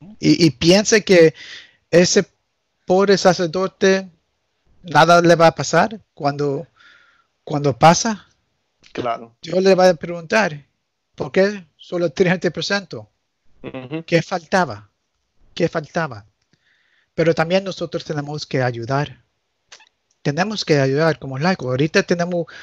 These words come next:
Speaker 1: estamos en un punto, yo pienso, que es el momento de los laicos. El
Speaker 2: Eh,
Speaker 1: momento
Speaker 2: sí.
Speaker 1: del laico. Tenemos
Speaker 2: Ujú.
Speaker 1: que a comenzar a enseñar nuestro pueblo. Tenemos que, eh, evangelizar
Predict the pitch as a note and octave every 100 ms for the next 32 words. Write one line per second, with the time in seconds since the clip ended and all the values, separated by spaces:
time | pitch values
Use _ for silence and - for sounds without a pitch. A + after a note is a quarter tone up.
0 | - _ _ - C3+ F3+ F#3+ G3 F3+ D#3
1 | E3+ E3 G#3+ G#3+ - - F3 C#3+ C#3+ G#3
2 | A3 _ _ _ _ _ _ F3 D#3 F3+
3 | E3+ D3+ D3 D3+ D3+ C#3+ C3 B2 C#3 G#3+
4 | - - - _ _ _ _ _ _ _
5 | - _ C3 C#3 D#3 D#3+ D3+ B2 F#3+ E3
6 | D3+ G#3+ C#3 A2 _ _ _ _ _ D#3
7 | C#3+ F#3 A3+ C#3+ F3+ C#3+ - _ _ -
8 | - E3 D3+ C#3+ - E3+ E3+ D#3+ C3 A#2
9 | - _ _ _ _ _ _ - - -
10 | - D3+ D#3 D3 D3 C#3 D3 D3+ D3 B2
11 | B2+ C#3+ C3 B2+ A2 C#3+ A#2 G#2 G#2 -
12 | C3 D#3 F3 G3+ E3 C#3 - _ D#3+ C3+
13 | - C#3+ C#3 C3+ D3 B2+ - D#3+ D#3+